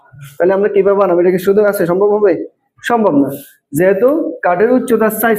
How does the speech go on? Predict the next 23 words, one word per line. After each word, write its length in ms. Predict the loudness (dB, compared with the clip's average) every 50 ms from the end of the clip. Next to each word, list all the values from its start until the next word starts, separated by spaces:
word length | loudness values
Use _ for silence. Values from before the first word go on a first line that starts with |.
| 0
সেন্টিমিটার 480 | -2 -2 0 2 2 2 4 2 2 0 0 0
দেওয়া 180 | 0 2 2 0 0
আছে, 140 | 0 -2 -2 -2 -2
সরি, 200 | 0 0 0 -2 -2 -6 -4 -2
কি 60 | 0 0
জানি 140 | 2 2 2
বলে? 200 | 2 2 0 0 -2 -4 -8 -16 _ _ _ _ _ _ _ _ _ _ _ _ _ -10 -8 -8 -8 -12 -16 -16 -16 -18 -20 _ _ _ _ _ _ _ _ _ -16 -16 -16 -16 -18 _ _ _ -20 -20 -20 -20 -20 -20 -20 -20 -20 -20 -20 _ _ _ -20 -20 -20 -20 _ _ -4 0 2
যেহেতু 360 | 4 4 4 4 2 2 2 2 2 0 -2 -4 -6 -8 -10 -8 -4 -2 0 2 2
বাক্সের 320 | 0 0 0 0 0 2 2
উচ্চতা 320 | 2 2 2 2 2 2 0 0 0
চার 100 | 0 -2 0 0
সেন্টিমিটার 360 | 0 0 2 2 2 2 4
দেওয়া 200 | 4 4 4 4 2
আছে, 140 | 2 0 -2 -2 0
তাহলে 180 | 0 0 0 0
কাঠের 280 | 0 0 0 0 0 2
পুরুত্ব 220 | 2 2 2 2 2 2 2
চার 100 | 2 0
সেন্টিমিটার 420 | 0 0 0 0 0 2 2 2 2 0
বেশি 140 | 0 0 0
হওয়ার 180 | 0 0 0 0 0
কোনো 140 | 0 2 2 2 0 -2 -8 -12 -16 _ _ _
সুযোগ 340 | -8 -2 0 4 4 4 4